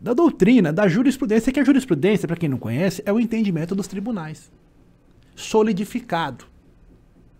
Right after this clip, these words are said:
aquele que já está estabilizado, perene.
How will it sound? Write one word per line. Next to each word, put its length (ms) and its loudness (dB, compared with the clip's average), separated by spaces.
aquele 260 -8
que 100 -8
já 60 2
está 180 -4
estabilizado, 800 -4
perene. 560 2